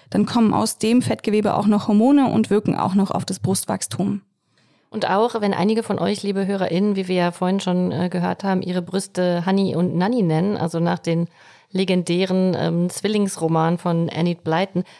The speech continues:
Speaker 2: Brüste sind ja nicht immer Zwillinge. Links und rechts unterscheiden sich ja, was Form und Größe angeht, durchaus mal. Da haben auch viele von euch uns gefragt, ob das eigentlich normal ist, Mandy.
Speaker 1: Ja, also Brüste, genau, sind eigentlich nicht Zwillinge, sondern, ähm, Geschwister.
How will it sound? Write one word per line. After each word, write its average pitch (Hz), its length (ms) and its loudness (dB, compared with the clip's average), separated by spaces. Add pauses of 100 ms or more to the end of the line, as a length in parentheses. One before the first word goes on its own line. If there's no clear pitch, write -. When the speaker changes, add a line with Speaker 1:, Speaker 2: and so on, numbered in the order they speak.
(140)
Speaker 2:
Brüste 220 340 -2
sind 262 240 2
ja 214 80 2
nicht 156 180 -2
immer 156 220 0
Zwillinge. 156 420 -2
Links 202 340 0
und 185 200 -4
rechts - 360 -4
unterscheiden 208 500 -2
sich 196 140 -4
ja, 180 100 0
was 170 140 -2
Form 185 200 -2
und 180 100 -2
Größe 175 320 -2
angeht, 170 340 -2
durchaus 165 460 -2
mal. 165 240 0 (500)
Da - 140 -2
haben 240 140 -2
auch - 140 -4
viele 262 300 -4
von 240 160 -2
euch 214 380 0
uns 214 180 -6
gefragt, 190 440 -6
ob 190 120 -6
das 196 160 -6
eigentlich 185 320 -6
normal 185 360 -2
ist, 147 200 -6
Mandy. 147 420 -4 (340)
Speaker 1:
Ja, 262 180 2
also 214 220 -2
Brüste, 262 440 0
genau, 233 340 -2
sind 233 380 -4
eigentlich 247 240 0
nicht 269 180 0
Zwillinge, 294 420 2
sondern, 226 460 2
ähm, 220 280 2
Geschwister. 277 540 0